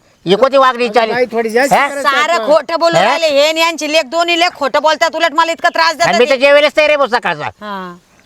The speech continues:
Speaker 1: हा?
Speaker 2: का उपास आहे काय?
Speaker 3: चला तुम्ही घरी.
Speaker 1: काय आता तुझी बहीण काय करते तिलाच माहिती फक्त
Speaker 3: तुम्ही
Speaker 1: बस.
Speaker 3: घरी चला
Speaker 1: हा?
Speaker 3: फक्त, तुम्ही घरी चला
Speaker 1: काय
Speaker 3: आणि
Speaker 1: घरी?
Speaker 3: खरं खोटं करा. चला.
Speaker 1: हा? हा, चाल घरी, चल.
Speaker 3: चल.
Speaker 1: चल रे, चल,
Speaker 3: चल.
Speaker 1: शिरपत, चल.
Speaker 2: आता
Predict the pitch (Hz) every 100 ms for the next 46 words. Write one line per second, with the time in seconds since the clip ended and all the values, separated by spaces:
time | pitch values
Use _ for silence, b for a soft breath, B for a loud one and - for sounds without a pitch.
0 | - 180 247 - - 240 320 254 269 214
1 | 262 - 339 339 330 320 247 240 190 262
2 | 269 277 285 262 269 247 247 262 240 208
3 | 247 226 247 220 175 170 196 359 294 277
4 | - 202 294 233 - 202 - - 320 277
5 | 262 311 175 190 202 208 302 302 247 226
6 | 233 202 b - 349 196 - 127 185 247
7 | 254 240 233 330 311 - - 226 240 226
8 | - 214 170 202 175 196